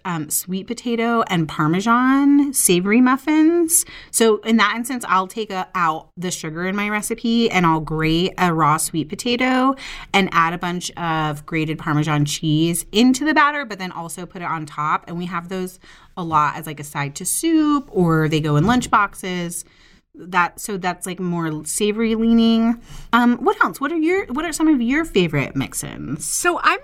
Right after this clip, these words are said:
Speaker 2: actually not a huge unsavory muffins.
Speaker 1: Ooh,
Speaker 2: Really
Speaker 1: say
Speaker 2: just
Speaker 1: more.
Speaker 2: Yeah, I don't know. It's just not my thing. And I, like, ham and cheese are ones that I used to make all the time because they were really fun to pack for lunch. The boys really liked them.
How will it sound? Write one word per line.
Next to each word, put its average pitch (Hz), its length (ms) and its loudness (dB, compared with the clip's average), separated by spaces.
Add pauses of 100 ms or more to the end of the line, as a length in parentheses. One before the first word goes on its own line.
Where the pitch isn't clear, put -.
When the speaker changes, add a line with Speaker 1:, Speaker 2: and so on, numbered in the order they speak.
Speaker 2:
actually 403 320 -2
not 196 480 4
a 180 100 -8 (420)
huge 165 760 -6
unsavory 156 480 -6
muffins. 120 680 -10 (320)
Speaker 1:
Ooh, 403 240 2
Speaker 2:
Really 494 300 4
Speaker 1:
say - 140 2
Speaker 2:
just 480 180 4
Speaker 1:
more. 196 720 2
Speaker 2:
Yeah, 302 100 0
I 403 460 4
don't 523 360 2
know. 208 140 2
It's 175 240 -8
just 277 160 -6
not 285 160 4
my 262 140 -4
thing. 226 420 -6
And 202 220 -6
I, 185 180 -2
like, - 260 -8
ham 233 320 2
and 262 120 0
cheese 226 840 -2
are 202 140 4
ones 196 240 -2
that 175 100 -8
I 185 40 -2
used 185 180 -4
to 196 60 -6
make 185 200 -2
all 170 120 2
the 180 80 -8
time 170 320 -2
because 170 220 -12
they 165 100 -4
were 165 120 -4
really 156 320 -2
fun 139 360 -2
to 139 100 -10
pack 127 260 0
for 143 140 -6
lunch. 127 680 -4 (520)
The 175 80 -6
boys 156 340 -2
really 202 220 0
liked 220 260 -2
them. 294 260 2